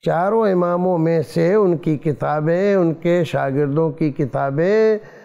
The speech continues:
जो उनकी हिदायत की रोशनी में लिखी गई हैं, हज़रत अली का नाम एक बार नहीं, सैकड़ों बार आया है, लेकिन किसी जगह भी उनके नाम के साथ मुश्किल कुशा का लफ्ज़ इस्तेमाल नहीं किया गया।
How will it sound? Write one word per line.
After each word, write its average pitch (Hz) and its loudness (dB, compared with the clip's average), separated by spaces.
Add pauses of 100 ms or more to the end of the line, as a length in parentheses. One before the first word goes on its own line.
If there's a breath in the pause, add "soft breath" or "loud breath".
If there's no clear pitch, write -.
(300 loud breath)
जो 180 2
उनकी 202 2
हिदायत 165 0
की 185 2
रोशनी 160 0
में 165 0
लिखी 143 -2
गई 135 0
हैं, 180 0 (340 loud breath)
हज़रत 185 0
अली 170 0
का 175 0
नाम 190 0
एक 175 2
बार 160 0
नहीं, 170 0 (760)
सैकड़ों 214 0
बार 202 0
आया 277 0
है, 208 0 (580)
लेकिन 226 2 (100)
किसी 294 0
जगह 226 2
भी 208 2
उनके 180 0
नाम 180 0
के 165 -2
साथ 165 -4
मुश्किल 156 0
कुशा 165 -2
का 151 -2
लफ्ज़ 143 0
इस्तेमाल 139 -2
नहीं 131 0
किया 294 -2
गया। 269 0